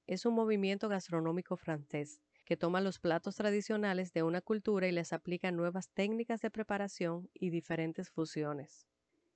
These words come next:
Este movimiento se caracteriza por tener una presentación de platos más estéticos y delicados con sabores bien equilibrados.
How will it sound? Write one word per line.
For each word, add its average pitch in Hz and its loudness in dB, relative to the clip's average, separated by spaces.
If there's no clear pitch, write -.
Este - 2
movimiento 226 6
se 190 2
caracteriza 170 2
por 170 -2
tener 165 0
una 190 0
presentación 170 -4
de 190 0
platos 170 -2
más 170 0
estéticos 233 -2
y 208 2
delicados 196 0
con 165 -4
sabores 170 0
bien 165 2
equilibrados. 147 -4